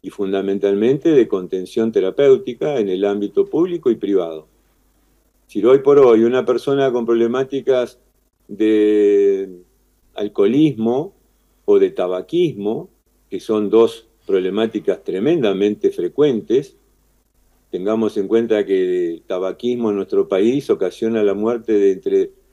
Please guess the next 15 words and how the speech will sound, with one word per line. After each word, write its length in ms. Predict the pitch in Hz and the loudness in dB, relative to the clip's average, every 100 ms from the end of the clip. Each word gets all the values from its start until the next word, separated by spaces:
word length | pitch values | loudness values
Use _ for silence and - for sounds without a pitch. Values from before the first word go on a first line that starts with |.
| _ - | _ 0
treinta 340 | 127 139 135 | 2 2 0
a 60 | 107 | 0
cuarenta 400 | 101 98 95 98 | 0 -2 -6 -6
mil 200 | 117 117 | -6 -2
personas 440 | 110 - 117 110 | -2 -2 -6 -4
por 200 | - 101 | -2 0
año, 500 | 143 110 95 107 139 _ _ _ _ _ _ _ _ _ _ _ _ | 0 0 -2 -4 -6 _ _ _ _ _ _ _ _ _ _ _ _
y 120 | - 104 | -16 0
todavía 640 | 107 101 101 117 139 143 | 2 4 4 4 4 4
estamos, 580 | - 123 131 143 139 - _ - | 2 0 2 0 -2 -6 _ -2
eh, 360 | 98 92 90 | 0 0 -4
sin 280 | - - 143 | -6 -4 -4
disponer 560 | 135 117 120 117 131 151 | -4 -2 0 2 2 4
de 120 | 131 | 2
suficiente 960 | - - 107 - 131 135 139 160 170 | 0 -8 -10 0 2 2 2 2 2